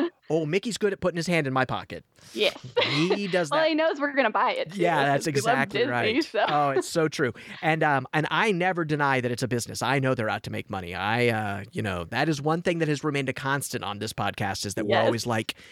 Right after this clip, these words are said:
Speaker 1: "It's a business. We may not like the decision, but there is a reason they made it."
Speaker 2: <laughs>
Speaker 1: They didn't just all of a sudden decide to make it. So
Speaker 2: Exactly.
Speaker 1: so, yeah. So how are you guys surviving? Um, how are you and your husband doing during this whole pandemic covid and stuff?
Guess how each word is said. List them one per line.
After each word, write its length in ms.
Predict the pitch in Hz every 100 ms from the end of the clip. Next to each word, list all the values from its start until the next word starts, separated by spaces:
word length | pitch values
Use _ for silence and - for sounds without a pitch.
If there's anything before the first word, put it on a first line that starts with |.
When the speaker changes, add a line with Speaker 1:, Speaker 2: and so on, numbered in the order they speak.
| - _
Speaker 1:
"It's 160 | -
a 40 | -
business. 560 | 160 160 131 123 - - - _ _ _ _ 120
We 100 | 127
may 140 | 165
not 160 | 175 190
like 160 | 202
the 100 | 185
decision, 520 | 147 160 131 123 123 117
but 160 | 113 -
there 160 | 117 127
is 140 | 175
a 40 | 208
reason 340 | 262 277 175
they 120 | 156
made 260 | 160 185 135
it." 320 | 98 - -
Speaker 2:
<laughs> 20 |
Speaker 1:
They 120 | 127 131
didn't 280 | 180 185
just 320 | 147 170 151 -
all 180 | 151
of 80 | 151
a 60 | 135
sudden 260 | 156 139
decide 380 | 117 117 131 120
to 80 | 107
make 260 | 123 113 -
it. 160 | -
So 560 | - - - 104 98 185
Speaker 2:
Exactly. 680 | 190 175 - 202 - 311 277
Speaker 1:
so, 260 | 127 107
yeah. 520 | 104 101 110 104 101
So 400 | 98 - 147 139 135
how 160 | 165
are 100 | 240
you 80 | 262
guys 220 | 233 214
surviving? 580 | - 180 170 208 202 175 -
Um, 200 | 147 143
how 120 | 160
are 60 | 190
you 140 | 196
and 80 | 196
your 100 | 190
husband 300 | 185 185 175
doing 240 | 175 180 175
during 300 | 180 170 170
this 200 | 156 -
whole 340 | 180 180 175
pandemic 540 | 185 170 170 170 165 -
covid 600 | 170 185 156 123 104 -
and 160 | 110 98
stuff? 600 | - 87 87 - -